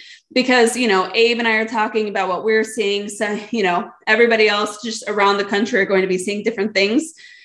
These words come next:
It's easiest to get an understanding of what's actually happening by just hanging out in your brokerage and having those conversations with people who are doing business. And you also wanna be ready to, for the appointment, right? So whether you're going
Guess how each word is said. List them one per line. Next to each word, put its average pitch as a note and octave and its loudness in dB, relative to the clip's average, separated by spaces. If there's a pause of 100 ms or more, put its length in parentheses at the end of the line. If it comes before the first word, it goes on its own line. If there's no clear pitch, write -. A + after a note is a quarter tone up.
(160)
It's A3 2
easiest C4 2
to B3 -2
get A3 2
an G3+ 0
understanding G3 -2
of F3+ -6
what's F#3+ -2
actually F#3+ 0
happening A3+ -2
by F3+ 2
just F#3 -10
hanging G#3 0
out F3 2
in F#3 -2
your F#3 0
brokerage G#3 0
and G3+ 0
having F#3 0
those E3+ -4
conversations F#3 -2
with F3+ -2
people F#3 0
who F#3+ -4
are D#3+ 2
doing D#3 2
business. D3+ -4 (840)
And A#3 6
you B3+ 6
also C4 4
wanna B3 2
be A3 0
ready G3 0
to, F#3 -8 (200)
for F#3+ 0
the F3+ 2
appointment, F3 -6
right? F#3+ 2
So F#3 0 (120)
whether B3 2
you're A#3 2
going G#3 0